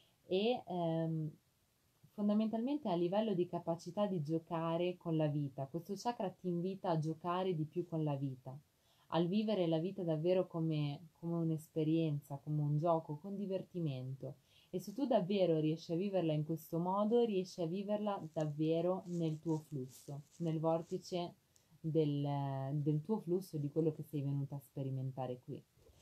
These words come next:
Quindi fondamentalmente le cose più importanti in generale per te sono anche per te que-, la capacità di cogliere i messaggi dell'universo,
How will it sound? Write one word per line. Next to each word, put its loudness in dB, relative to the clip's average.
Quindi 2
fondamentalmente 2
le -2
cose 2
più 2
importanti 0
in 2
generale 0
per -4
te -4
sono 0
anche -6
per -4
te 0
que-, 0
la -2
capacità -4
di -4
cogliere 4
i 0
messaggi -2
dell'universo, -2